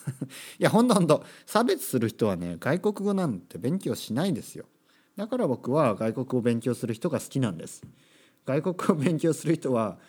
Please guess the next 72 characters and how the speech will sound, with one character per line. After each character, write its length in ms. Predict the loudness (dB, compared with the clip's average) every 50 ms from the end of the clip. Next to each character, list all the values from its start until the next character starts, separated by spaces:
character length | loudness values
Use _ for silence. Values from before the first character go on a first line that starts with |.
| -20 -20 -20 -20 _ _ _
あ 240 | -6 -4 -2 -2 0
の、 400 | 0 -2 -2 -2 -4 -6 -8 -10 -14 -20 _ _ _ _ _ _ -20 _ -6
や 100 | -6 -2
っ 20 |
ぱ 80 | 0 0
り 140 | 0 0 -2
そ 140 | -2 -2 -2
の 80 | 0
辺 160 | 0 0 0 2
が 80 | 4
オ 80 | 2 2
ー 40 | 4
プ 140 | 2 2
ン 80 | 0 0
な 100 | 0 -4
ん 60 | -8
で 60 | -10
す 100 | -10 -12
よ 100 | -12 -10
ね。 260 | -6 -4 -4 -4 -4 -6 -12 -20 _ -10
う 40 |
ん。 360 | -8 -8 -6 -6 -8 -10 -12 -16 -20 _ _ _ _
い 80 | -2 0
ま 100 | 0 0
す？ 160 | -2 -4 -6
い 100 | -6 -4
た 120 | -4 -2 0
ら 120 | 0 2
教 120 | 2 2 2 0
え 80 | 0 0
て 80 | 0
く 60 | 0 -2
だ 80 | -2
さ 100 | -2 -4
い。 80 | -6 -6 -12 _ _ -20 -20 _ _ _ _
あ 160 | -6 -4 -2 0
の、 480 | 0 0 0 0 -2 -2 -4 -6 -8 -6 -4
日 80 | -2
本 140 | 0 0 0
語 80 | 0 0
勉 220 | 0 0 -2 -2
強 180 | -2 -2 -4 -4
し 80 | -4
て 100 | -6 -6
て、 400 | 0 2 2 2 2 -2 -6 -12 -18 _ _ _ _ _ _ _ _
あ 200 | -8 -4 -4 -2
の、 340 | -2 -2 -4 -4 -6 -8 -6 -4
ア 100 | -4 -2
ジ 100 | 0 0
ア 60 | 0
人 300 | 0 0 -2 -2 -4 -6 -12 _ -20 _ _ _ _ _ _ _ _ _ -4
だ 160 | -4 -2 -2
か 100 | 0 0
ら 320 | 0 0 0 0 -2 -6
差 200 | -8 -4 -2 0
別 180 | 0 0 -2 -4
す 120 | -8 -8
る 120 | -6 -6 -6
人 200 | -6 -6 -8 -6 0
と 100 | 2 2
か、 140 | 4 4 4 2 2 -2 -6 -6 -4 -6 -8 -8
<laughs> 360 | -8 _ _ -20 -20 -14 -6
い 140 | -4 -2 -2
な 180 | 0 -2 -2 -2
い 100 | -2 -4
で 100 | -4 -6
し 100 | -6 -8
ょ、 60 | -8
そ 160 | -8 -8 -10
ん 100 | -12 -10
な 80 | -10 -12
人。 420 | -12 -12 -16 _ -10 -10 -8 -10